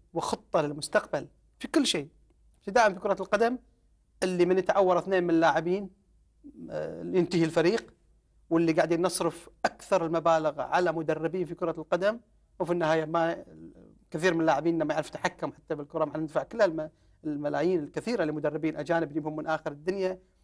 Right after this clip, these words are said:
و-، أو اهتمام الناس بشكل عام بالرياضة، رياضة في المدرسة ورياضة في الحي، في الفريج،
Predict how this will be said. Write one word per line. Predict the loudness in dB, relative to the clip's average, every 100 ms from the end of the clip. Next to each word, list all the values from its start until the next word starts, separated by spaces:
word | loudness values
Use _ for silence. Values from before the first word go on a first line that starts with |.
| _ _ _ 0
و-، | 0
أو | 4 2 2 0
اهتمام | -2 -4 -4 -2 -2
الناس | -2 -4 -4
بشكل | -8 -2
عام | -2 -2
بالرياضة، | -6 -4 -2
رياضة | -2 -4 -6
في | -6
المدرسة | -10 -8 -6 -2 -2
ورياضة | -4 -8 -8
في | -12
الحي، | -14 -2 -2 0 -6
في |
الفريج، | -14 -12 -10 -8 -10